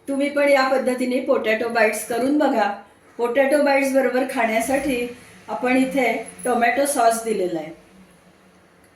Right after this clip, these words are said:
तुम्ही पण या पद्धतीने पोटॅटो बाईट्स करा आणि मला नक्की कमेंट द्या. तुम्हाला जर माझा आजचा पोटॅटो बाईट्सचा व्हिडिओ आवडला असला, ही रेसिपी आवडली असली, तर लाईक करा, शेअर करा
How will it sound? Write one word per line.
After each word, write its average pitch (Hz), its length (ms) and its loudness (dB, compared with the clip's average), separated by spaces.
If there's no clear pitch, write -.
तुम्ही 285 200 -2
पण 302 200 2
या 294 120 4
पद्धतीने 269 500 2
पोटॅटो 262 480 2
बाईट्स 247 320 2
करा 240 200 0
आणि 240 180 0
मला 226 260 2
नक्की 226 340 0
कमेंट 208 420 -4
द्या. 165 140 -12
तुम्हाला 285 380 4
जर 277 120 2
माझा 247 320 2
आजचा 240 380 2
पोटॅटो 233 420 -2
बाईट्सचा 220 540 0
व्हिडिओ 233 320 0
आवडला 247 340 0
असला, 247 240 -2
ही 240 200 -2
रेसिपी 240 460 -2
आवडली 233 400 -2
असली, 220 380 -8
तर 254 180 2
लाईक - 340 0
करा, 247 240 0
शेअर 269 240 0
करा 208 380 -6